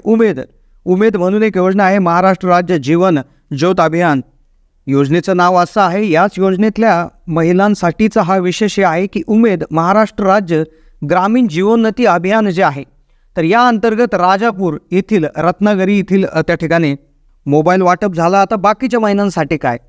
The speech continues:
तर आता हे अभियान नेमकं काय आहे, ही गोष्ट तुम्हाला जर समजली तर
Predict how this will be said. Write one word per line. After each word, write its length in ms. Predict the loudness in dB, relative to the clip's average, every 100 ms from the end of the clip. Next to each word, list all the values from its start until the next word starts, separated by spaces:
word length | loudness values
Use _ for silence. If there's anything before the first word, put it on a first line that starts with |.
| -2
तर 60 |
आता 200 | 0 2
हे 200 | 0 0 -2
अभियान 420 | -2 0 2 2 4
नेमकं 300 | 2 0 0
काय 240 | 0 0
आहे, 200 | -2 -6 -14 _ _ -4
ही 80 | 0
गोष्ट 320 | 0 0 -2 -2
तुम्हाला 260 | 0 0
जर 120 | -2
समजली 460 | -4 -2 -2 -2 -4 -10 _ _ _
तर 180 | -2 -2